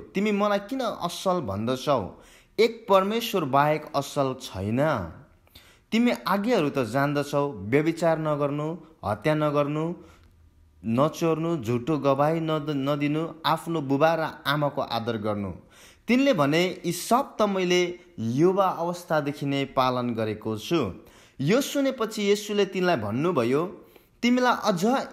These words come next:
एक कुराको अभाव छ। तिमीसँग भएको जे जति छन्, ती सबै बेचेर गरिबहरूलाई बाँडिदेऊ र तिमीलाई स्वर्गमा धन हुनेछ, र आऊ र मेरो पछि लाग।" तर यी कुरा सुनेर ती शासक अति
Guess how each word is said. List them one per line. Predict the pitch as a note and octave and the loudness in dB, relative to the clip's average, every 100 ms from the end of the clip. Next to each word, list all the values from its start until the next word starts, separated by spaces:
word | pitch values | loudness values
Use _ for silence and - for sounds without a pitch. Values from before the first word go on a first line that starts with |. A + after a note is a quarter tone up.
| - | 0
एक | G#3 G#3 | 2 2
कुराको | F3+ E3+ D#3+ D#3 | 2 2 2 0
अभाव | A2+ A2+ C#3+ D#3+ - | -2 2 2 2 0
छ। | A#2+ G2 D#2+ - _ _ _ | -2 -2 -4 -16 _ _ _
तिमीसँग | F3 F#3+ F#3 G3 F#3 | 0 2 0 0 2
भएको | C#3+ B2+ C3+ D#3 | 2 2 0 -2
जे | C#3+ F#3 | 2 4
जति | F#3+ F#3 F#3 | 2 0 -2
छन्, | F3 E3+ F3+ G3+ - | -2 -2 -2 -6 -4
ती | E3+ | -4
सबै | - A#3 B3 G#3 | 0 0 2 0
बेचेर | B2+ D#3 D3+ D#3+ C#3 G#2 | 2 0 0 0 0 -2
गरिबहरूलाई | G#2 C#3+ F#3+ E3+ C#3 C3 | 0 2 4 2 0 2
बाँडिदेऊ | G#2 G2 C3 C3+ B2+ D3 D#3 - - - | 0 0 0 0 0 -2 -2 -12 -14 0
र | B2+ | 2
तिमीलाई | C#3 - A3+ B3+ A#3 G3+ F#3 | 2 0 2 2 2 2 0
स्वर्गमा | - - E3+ D#3+ D#3+ D#3 | -2 0 2 2 0 0
धन | C3 G2+ A2+ D3+ | 0 -2 0 0
हुनेछ, | B2+ A2+ A2 C3 | 0 0 -2 0
र | A#2+ F2+ G#2 A#2+ - | -2 0 0 -2 0
आऊ | E3 A3+ B2 A#2+ - - | 2 2 2 -6 -16 -2
र | B2+ | 2
मेरो | C3+ D#3 E3 | 2 4 2
पछि | D#3+ D3+ E3 | 0 -4 -2
लाग।" | D#3 F3+ G#3+ | 2 2 2
तर | D#3+ F2 - C3 C3+ - | -2 -2 0 2 0 -2
यी | G3+ | -4
कुरा | A#3+ G3+ F#3+ | -4 0 0
सुनेर | F#3 - F3+ F3 E3+ | -2 -2 0 0 -2
ती | E3 C#3+ | -2 -4
शासक | C#3 - E3+ F3+ F#3 F3 - - | -4 -2 -2 0 -2 -2 -4 -6
अति | F3+ - C4 A#3 | -4 0 -2 -2